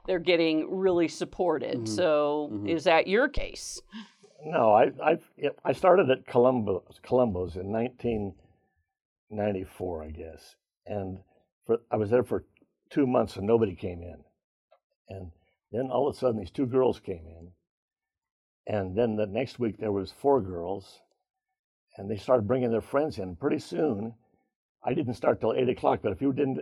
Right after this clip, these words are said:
Speaker 3: went there by seven o'clock, there was no place to sit.
Speaker 2: Mm.
Speaker 3: And that's established my whole Reno career. That's where it started. I became known. And all the politicians and the, the t-,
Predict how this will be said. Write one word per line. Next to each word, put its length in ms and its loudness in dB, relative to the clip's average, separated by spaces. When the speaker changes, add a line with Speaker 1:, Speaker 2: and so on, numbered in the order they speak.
Speaker 3:
went 180 -8
there 120 0
by 120 0
seven 360 0
o'clock, 400 0
there 80 -4
was 100 -6
no 80 -2
place 240 -2
to 80 -10
sit. 300 -6
Speaker 2:
Mm. 160 -10
Speaker 3:
And 200 0
that's 300 4
established 720 2
my 160 -2
whole 480 2
Reno 300 -2
career. 560 0
That's 200 -10
where 140 -4
it 80 -14
started. 520 -6
I 80 -8
became 440 -2
known. 360 -2
And 220 -8
all 200 2
the 80 2
politicians 960 2
and 220 -10
the, 180 -14
the 100 -14
t-, 60 -16